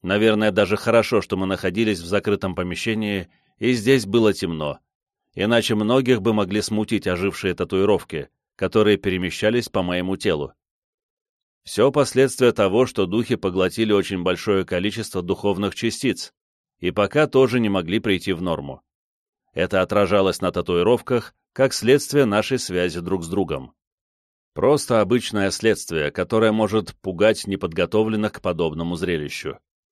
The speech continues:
Не зря же я их маскировал, чтобы они не настолько привлекали внимание. "Сколько сейчас времени?" — спросил я у нее, еще чувствуя слабость в теле.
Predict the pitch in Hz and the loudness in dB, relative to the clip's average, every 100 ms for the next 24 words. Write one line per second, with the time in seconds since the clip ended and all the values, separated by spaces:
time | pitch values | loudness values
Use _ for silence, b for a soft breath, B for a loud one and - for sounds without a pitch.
0 | _ _ - 98 120 131 160 127 123 117 | _ _ -8 -2 0 2 2 2 2 2
1 | 113 - 104 - 95 95 98 85 67 _ | 0 0 -4 -2 0 2 2 0 -4 _
2 | _ - - 107 110 107 107 104 95 113 | _ -8 -2 2 2 2 0 -2 0 0
3 | 117 113 113 98 98 95 87 87 92 98 | 0 -2 -2 0 0 0 -2 -2 -2 -4
4 | 80 71 67 - _ _ _ _ _ _ | -4 -6 -12 -16 _ _ _ _ _ _
5 | _ _ _ - - 139 143 139 131 135 | _ _ _ -12 0 2 2 0 0 0
6 | 123 131 85 73 69 _ - - 107 - | 2 0 0 -6 -12 _ -12 -2 0 0
7 | 101 90 85 82 80 90 123 - _ _ | 0 2 0 0 -2 2 0 -2 _ _
8 | - 110 127 135 120 131 143 - 143 135 | -4 0 0 2 0 0 -2 2 2 2
9 | 92 82 82 85 - 98 82 69 | 0 0 0 -4 -6 -4 -2 -4